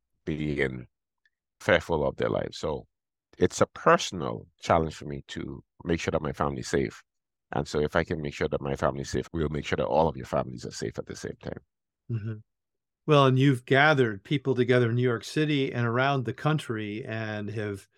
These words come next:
Speaker 2: been identified over and over again, certainly by the mayor of New York City, but others, pastors around the country, as a significant leader. H-, how does that leadership inform your faith and be informed by your faith?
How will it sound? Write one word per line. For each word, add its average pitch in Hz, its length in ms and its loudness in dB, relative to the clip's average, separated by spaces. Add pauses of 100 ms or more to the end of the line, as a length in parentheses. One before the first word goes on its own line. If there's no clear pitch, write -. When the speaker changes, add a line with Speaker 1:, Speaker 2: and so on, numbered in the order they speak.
(380)
Speaker 2:
been 139 360 6
identified 120 960 2 (320)
over 139 340 6
and 123 80 6
over 127 260 4
again, 113 280 -2
certainly 160 320 0
by 123 180 4
the 117 120 2
mayor 127 320 2
of 107 80 -8
New 123 80 -4
York 117 240 -2
City, 160 340 0
but 113 300 -2
others, 135 560 4 (320)
pastors 135 480 0
around 123 320 0
the 110 80 -6
country, 127 520 -2
as 107 200 -6
a 104 160 -4
significant 131 720 -2
leader. 139 400 8 (260)
H-, - 100 -14 (100)
how 180 260 6
does 170 160 8
that 147 240 6
leadership 147 680 2 (280)
inform 160 600 2
your 139 180 6
faith 147 580 2
and 123 400 -2
be 135 200 6
informed 127 480 0
by 139 220 4
your 113 180 2
faith? 92 380 -12